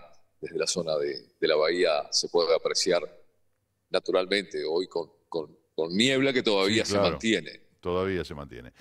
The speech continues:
Speaker 2: Gerardo, un placer conversar contigo. Gracias por toda esta información y una suerte de puesta a punto de lo que está pasando allí.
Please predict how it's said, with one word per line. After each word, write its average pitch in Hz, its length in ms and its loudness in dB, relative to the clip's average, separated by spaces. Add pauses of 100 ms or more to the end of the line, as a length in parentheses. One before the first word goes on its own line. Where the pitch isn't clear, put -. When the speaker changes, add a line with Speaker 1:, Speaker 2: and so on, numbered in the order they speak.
(200)
Speaker 2:
Gerardo, 127 480 4
un 123 140 -4
placer 131 560 4
conversar 110 400 0
contigo. 127 460 0
Gracias 123 340 2
por 107 160 -6
toda 117 120 -2
esta 113 100 -8
información 104 680 -2
y 110 40 -4
una 95 420 0
suerte 110 340 -4
de 98 80 -2
puesta 107 260 -6
a 85 80 -4
punto 120 280 -4
de 104 40 0
lo 98 80 -2
que 87 60 -6
está 92 160 -4
pasando 104 320 -4
allí. 120 260 -2